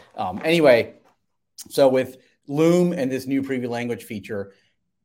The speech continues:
the idea is you're gonna be using the s-, same Java thread A P Is. You're gonna create threads the same way for the most part. Um, you're gonna manage state the same way.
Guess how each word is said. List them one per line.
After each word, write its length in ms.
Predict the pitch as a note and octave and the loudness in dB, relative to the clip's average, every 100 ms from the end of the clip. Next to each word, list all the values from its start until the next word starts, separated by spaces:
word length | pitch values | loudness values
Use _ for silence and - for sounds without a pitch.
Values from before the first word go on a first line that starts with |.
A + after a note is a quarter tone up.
| B2+ | -4
the 100 | B2 | -2
idea 300 | B2 C#3 D3 | 0 0 0
is 240 | C3 A2 | -2 -4
you're 100 | B2+ | -6
gonna 220 | C3+ C3+ | -4 -2
be 80 | B2+ | -4
using 240 | C#3 C3 C3 | -4 -4 -6
the 60 | |
s-, 140 | A#2+ - A2+ | -8 -12 -16
same 360 | - C#3+ D3 | -10 -4 -4
Java 300 | C#3 B2 B2+ | 0 0 0
thread 240 | B2 A#2+ A2 | -2 -4 -4
A 140 | G#2+ | -6
P 160 | G#2+ A2 | -8 -6
Is. 260 | G#2+ G#2+ | -4 -6
You're 100 | A2 | -8
gonna 180 | A2+ A2+ | -10 -10
create 520 | - - B2+ B2+ - | -12 -12 -8 -8 -8
threads 300 | - A#2 A2 | -6 -6 -6
the 40 | G#2+ | -14
same 300 | - A2 G#2+ | -10 -8 -6
way 140 | G#2+ | -8
for 140 | G#2 G#2 | -8 -8
the 100 | G#2 | -6
most 280 | G2+ G2 | -8 -10
part. 360 | - G#2 A2+ - _ _ _ - | -8 -6 -6 -10 _ _ _ -12
Um, 240 | G#2+ F2+ G2 | -10 -10 -10
you're 80 | A2 | -8
gonna 140 | A2+ | -6
manage 380 | A2+ A#2 A#2 - | -4 -6 -6 -10
state 320 | - C3+ C3 | -4 -4 -4
the 60 | A#2+ | -12
same 340 | - G#2+ G2+ | -6 -4 -4
way. 320 | G2 F#2+ G#2 | -6 -6 -8